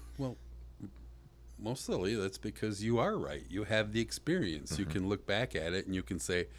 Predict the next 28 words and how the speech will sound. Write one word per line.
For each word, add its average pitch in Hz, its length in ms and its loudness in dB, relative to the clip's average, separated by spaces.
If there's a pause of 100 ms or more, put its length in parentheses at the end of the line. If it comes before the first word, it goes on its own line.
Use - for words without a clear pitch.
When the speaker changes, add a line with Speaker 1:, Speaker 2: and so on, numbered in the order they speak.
(540)
Speaker 1:
"I 110 80 2
know 123 280 2
how 110 260 -6
that's 95 260 -8
gonna 82 320 -12
turn 90 400 -4
out 92 280 -4 (480)
if - 180 -10
you 80 120 -4
do 101 320 4
that." - 360 -6 (840)
So, 92 560 8 (140)
Speaker 2:
<laughs> - 120 -8
Speaker 1:
you 104 160 4
know, 95 160 6
you 90 180 4
wanna 104 280 6
say, 80 400 4 (800)
"Yeah, 95 300 4
I'm 127 120 8
right." 127 280 6 (1200)
Now, 80 120 0
you 107 180 0
Speaker 2:
Mm-hmm. - 80 -6
Speaker 1:
can 90 240 4
be 65 140 -10
wrong, 69 480 -4
but 85 180 0